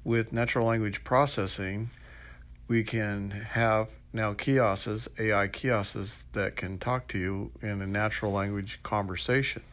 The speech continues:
And that's actually incredible to be able to talk to a machine and for the machine to understand w-, what you're saying using neural machinery. How's that even possible? Well,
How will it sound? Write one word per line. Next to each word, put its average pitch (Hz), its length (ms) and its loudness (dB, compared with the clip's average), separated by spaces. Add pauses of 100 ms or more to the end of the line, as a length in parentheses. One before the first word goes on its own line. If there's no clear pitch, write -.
(1300)
And 101 400 2 (220)
that's 123 220 4
actually 120 380 6
incredible 104 580 2
to - 200 -12
be 117 80 2
able 104 220 0
to 98 100 0
talk 98 320 2
to 107 140 -2
a 92 40 -4
machine 104 600 -2
and 101 180 -6
for 110 100 -2
the 98 80 -2
machine 101 360 0
to 98 60 0
understand 98 480 -2
w-, 92 200 -6 (100)
what 104 200 -2
you're 90 140 -2
saying 107 520 0 (480)
using 104 380 2
neural 98 240 2
machinery. 95 640 0 (880)
How's 131 220 8
that 117 160 8
even 101 220 0
possible? 113 640 2 (720)
Well, 117 440 6